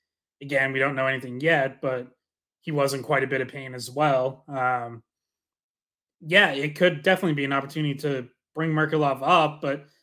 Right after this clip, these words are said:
obviously the question there is, are they gon-, going to use him more and give him more minutes than he got during this most recent call-up? Because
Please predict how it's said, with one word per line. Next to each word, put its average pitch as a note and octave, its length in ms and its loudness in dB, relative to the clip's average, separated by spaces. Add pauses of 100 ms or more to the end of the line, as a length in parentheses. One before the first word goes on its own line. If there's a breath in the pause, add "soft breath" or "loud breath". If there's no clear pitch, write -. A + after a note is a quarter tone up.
(100)
obviously F#3+ 260 0
the E3 80 -4
question F3 320 0
there E3 240 0
is, C#3 340 -8 (200)
are D3+ 140 0
they C#3+ 140 -2
gon-, C#3+ 460 -6
going C#3 220 -8
to B2+ 280 -12 (760)
use D#3+ 320 0
him D#3+ 100 0
more D3 320 2
and C#3 100 -4
give C3+ 140 -4
him C#3 120 -6
more C3 180 -6
minutes B2+ 440 -10
than A#2 360 -16 (420)
he E3 100 -6
got B2+ 440 0 (120)
during B2+ 180 -8
this A#2+ 180 -10
most C3 180 -6
recent E3 400 -2
call-up? G#2+ 400 -20
Because B2+ 440 -10